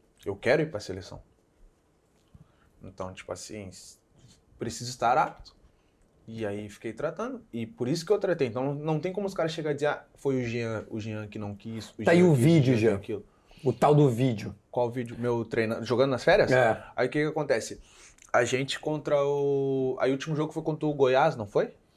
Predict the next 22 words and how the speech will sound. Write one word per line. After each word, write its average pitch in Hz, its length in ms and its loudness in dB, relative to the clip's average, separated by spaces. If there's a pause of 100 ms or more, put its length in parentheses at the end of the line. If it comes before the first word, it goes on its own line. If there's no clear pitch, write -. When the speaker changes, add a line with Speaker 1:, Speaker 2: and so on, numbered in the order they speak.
(360)
Speaker 1:
Acho 127 120 -2
que - 60 -14
foi 156 100 -2
contra 151 160 0
o - 20 -4
Goiás, 147 220 4
que - 40 -20
foi 147 120 2
só 151 580 8
a 143 80 6
gente 147 260 0
da 143 120 6
base. 123 320 2 (360)
Ali 139 280 4
eu 180 60 8
já 175 120 4
tava 165 220 4
duas 170 220 2
semanas 160 380 0
treinando 143 380 0
no 151 100 -2
campo. 120 280 -2